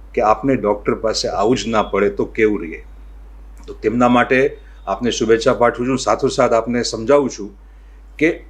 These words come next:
ખાલી વ્યસનોનો ત્યાગ કરીએ, જીવનમાં થોડુંક આપણે કસરત, થોડુંક વ્યાયામ કરીએ અને ચિંતાથી દૂર થઈએ. ચિંતા અને ચિતા એમાં ફક્ત એક બિંદુનો જ ફેર હોય છે. તો આટલું આપણે કરશું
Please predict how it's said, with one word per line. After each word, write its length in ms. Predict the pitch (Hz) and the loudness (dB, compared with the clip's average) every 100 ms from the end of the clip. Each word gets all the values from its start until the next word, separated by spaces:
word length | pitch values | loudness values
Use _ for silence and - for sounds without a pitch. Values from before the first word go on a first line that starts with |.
| - | -8
ખાલી 300 | - 135 151 | 0 2 2
વ્યસનોનો 560 | 113 117 - 139 139 131 | 0 -2 -2 0 0 0
ત્યાગ 320 | 127 123 127 | 0 0 0
કરીએ, 360 | 117 123 127 135 - - - - - - - - - 98 | -2 -2 -4 -8 -16 -20 -20 -20 -20 -20 -20 -20 -12 -2
જીવનમાં 440 | 120 147 151 143 | 2 2 2 -6
થોડુંક 540 | - - 170 196 196 | -6 -2 4 4 4
આપણે 220 | 135 135 139 | 0 2 2
કસરત, 520 | - 117 147 139 - - | 0 -2 2 2 0 -2
થોડુંક 240 | 139 135 110 | 2 2 4
વ્યાયામ 400 | 117 123 127 113 | 4 4 4 2
કરીએ 420 | 117 123 139 - - - - - - - | 0 2 0 -2 -14 -20 -20 -20 -12 -4
અને 220 | 127 147 | 0 0
ચિંતાથી 760 | 147 - 135 127 127 107 - 120 | -2 0 2 2 2 2 0 -4
દૂર 300 | 107 110 98 | -2 -4 -4
થઈએ. 360 | 90 90 82 - - - - - - - - - - | -10 -14 -16 -20 -20 -20 -20 -20 -20 -20 -20 -20 -6
ચિંતા 480 | 131 135 131 160 165 165 - - | 0 2 4 4 4 0 -8 -10
અને 160 | 123 117 | -4 -4
ચિતા 580 | - 123 131 104 90 - - | -4 -4 2 2 0 -12 -12
એમાં 220 | 117 127 120 | -2 0 0
ફક્ત 440 | - 135 - - | 2 2 2 -2
એક 140 | 117 | -4
બિંદુનો 460 | 104 117 131 139 127 | -2 -2 0 2 0
જ 40 | |
ફેર 300 | - 110 101 | 0 2 2
હોય 200 | 90 95 | 0 -6
છે. 180 | 87 87 - - - - - - - - | -10 -14 -18 -20 -20 -20 -20 -20 -20 -16
તો 120 | - - | -14 -8
આટલું 340 | 117 170 175 | -6 2 4
આપણે 220 | 156 143 139 | 6 4 2
કરશું 540 | 135 - 143 156 | 2 -2 -2 -6